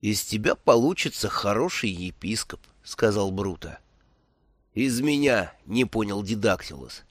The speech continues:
«Я философ». «Вот и здорово. Епископ-философ нам сейчас весьма пригодится».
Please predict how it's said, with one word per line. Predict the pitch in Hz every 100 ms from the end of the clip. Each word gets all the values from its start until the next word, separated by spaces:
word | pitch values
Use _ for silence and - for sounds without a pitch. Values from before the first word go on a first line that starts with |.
| _ _ _
«Я | - 170 -
философ». | - 107 95 98 117 - - - - _ _ _ _ _ _ _ -
«Вот | 101 104 160
и | 208
здорово. | 104 90 85 90 101 - _ _ _ - - -
Епископ-философ | 107 123 - 113 - - - 104 117 196 226 110 -
нам | 101 98
сейчас | - 80 90 85
весьма | 104 107 117 151
пригодится». | - 123 101 95 80 82 - 85